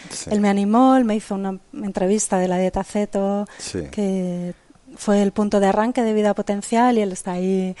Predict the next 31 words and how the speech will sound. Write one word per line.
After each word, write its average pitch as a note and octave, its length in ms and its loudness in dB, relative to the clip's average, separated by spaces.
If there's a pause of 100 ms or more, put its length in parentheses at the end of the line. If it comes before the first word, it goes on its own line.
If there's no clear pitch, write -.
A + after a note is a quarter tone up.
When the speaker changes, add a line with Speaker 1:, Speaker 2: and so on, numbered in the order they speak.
(160)
Speaker 1:
Hmm. D2+ 100 -10 (260)
Speaker 2:
siempre F#3 880 -2 (460)
aplicando G3 560 0
un G3 80 2
motor G3 380 2
muy F#3+ 340 -2
potente G3+ 560 -6
para G#3 160 -6
Vida A#3 180 -6
Potencial. A3 400 -12 (680)
Speaker 1:
Por E2+ 140 -6
supuesto, E2 400 -8
creo E2 140 0
que E2+ 60 4
la, D#2+ 520 0 (640)
la F#2 140 -6
casualidad F2+ 640 2
no F2+ 120 -2
existe - 460 -4
y F2+ 40 2
hay E2 120 -2
mucho D#2+ 300 -6
más F3 500 -4
Speaker 2:
<laughs> - 60 -20
Speaker 1:
encerrado E2+ 460 -2
en E2 80 -2
la E2 100 -4
causalidad E2 540 -2
de D#2+ 40 0
las D#2+ 160 -4
cosas. C#2+ 380 -14